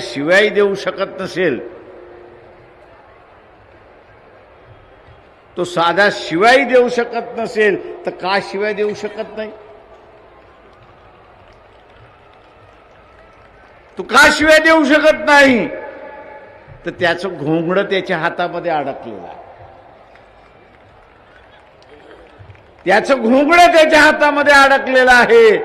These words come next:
आणि त्याला माहित आहे, मी असणारा टीका केली तर माझं घोंगड्यासकट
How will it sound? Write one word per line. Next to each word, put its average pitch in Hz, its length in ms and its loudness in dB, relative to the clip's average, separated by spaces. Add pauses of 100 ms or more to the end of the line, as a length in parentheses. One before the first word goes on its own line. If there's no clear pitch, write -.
(440)
आणि 233 200 4
त्याला 240 420 4
माहित 262 380 2
आहे, 240 540 4
मी 254 180 4
असणारा 240 500 4
टीका 233 440 0
केली 220 580 2 (320)
तर 185 100 2
माझं 196 460 4
घोंगड्यासकट 208 920 2